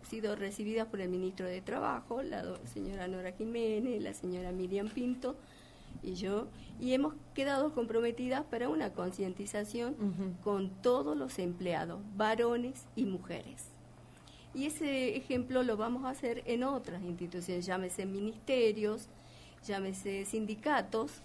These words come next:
Speaker 1: que estamos en conversación. Próximamente les vamos a decir en qué institu-, en qué lugares se va a realizar la concientización de todo lo que es el, la violencia de género, así como lo explicaban ustedes, violencia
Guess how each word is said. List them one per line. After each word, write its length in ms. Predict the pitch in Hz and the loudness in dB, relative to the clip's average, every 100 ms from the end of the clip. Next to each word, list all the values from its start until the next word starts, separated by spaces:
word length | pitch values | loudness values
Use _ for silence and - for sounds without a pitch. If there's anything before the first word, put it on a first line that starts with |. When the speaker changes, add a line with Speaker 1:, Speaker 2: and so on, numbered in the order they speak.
| - | -4
Speaker 1:
que 100 | 202 | -2
estamos 420 | 190 214 208 233 | -2 -2 0 0
en 120 | 220 | -2
conversación. 800 | - 180 190 196 254 254 247 311 359 - - - - | -2 -4 -4 -4 -4 -2 0 0 -2 -12 -20 -20 -12
Próximamente 720 | - 196 - 180 185 185 185 202 | -4 -2 0 -2 0 -2 -2 -2
les 120 | 190 | -2
vamos 360 | 196 202 202 226 | -2 -2 -2 0
a 60 | |
decir 420 | 226 277 277 277 - | 0 -2 -4 -6 -8
en 220 | - 202 | -2 0
qué 260 | 208 214 226 - - - - - | 2 0 -2 -6 -18 -18 -18 -6
institu-, 320 | 202 202 202 - | -2 -2 -4 2
en 160 | 208 | 2
qué 120 | 214 | 6
lugares 360 | 240 240 226 294 | 4 4 2 2
se 100 | - | 0
va 300 | 190 190 190 - 196 | 2 2 2 0 -4
a 40 | |
realizar 420 | 196 180 190 196 | -2 -2 0 2
la 160 | 202 175 | 2 2
concientización 1080 | 196 202 208 185 180 180 175 170 196 131 - - - - - - - | 0 0 0 -2 -2 -4 -4 -4 -4 -4 -6 -12 -18 -20 -20 -16 0
de 200 | 202 202 | 4 6
todo 300 | 240 240 233 | 6 6 6
lo 160 | 196 | 4
que 160 | 196 190 | 2 0
es 120 | 196 - - - - - - - | -2 -8 -16 -20 -20 -20 -20 -4
el, 640 | 202 196 196 196 196 196 - | -2 0 2 2 0 -2 -4
la 200 | 214 202 | -2 2
violencia 580 | 202 202 202 196 190 185 | 6 6 6 4 2 0
de 80 | 175 | 0
género, 460 | 175 185 180 180 | -2 0 0 0
así 260 | 175 196 196 | -2 -4 -6
como 180 | 208 214 | -4 0
lo 80 | 214 | 0
explicaban 540 | 214 254 - 320 285 | -2 -8 -4 -2 0
ustedes, 440 | 247 - 294 294 226 | -2 0 0 0 2
violencia 840 | 208 202 202 202 202 175 175 | 2 2 0 0 0 0 -2